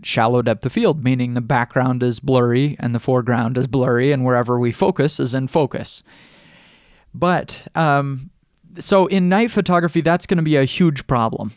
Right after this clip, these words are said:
because often, usually even, night photos are shooting a landscape. And so when, when we do that, we're gonna have some of the landscape that's not in perfect focus.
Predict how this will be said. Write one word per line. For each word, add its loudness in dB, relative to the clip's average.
because 0
often, 0
usually 2
even, 0
night 2
photos 2
are 4
shooting 0
a 2
landscape. -2
And 0
so 2
when, -2
when 0
we 4
do 2
that, 4
we're 2
gonna 2
have 0
some 0
of -2
the 2
landscape 0
that's -2
not 0
in -2
perfect -6
focus. -2